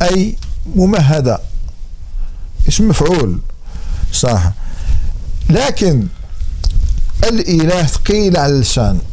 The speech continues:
وخاصة نحن نتكلم بها في كل لحظة. "أقسم بالإله"،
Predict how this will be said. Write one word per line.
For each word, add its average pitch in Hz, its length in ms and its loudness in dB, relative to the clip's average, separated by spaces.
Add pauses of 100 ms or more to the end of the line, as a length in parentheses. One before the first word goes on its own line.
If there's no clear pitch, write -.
وخاصة 170 880 2
نحن 156 260 4
نتكلم 147 680 0
بها 180 140 2
في 165 160 0
كل 185 240 -2
لحظة. 123 340 0 (2000)
"أقسم 151 480 2
بالإله"، 127 680 2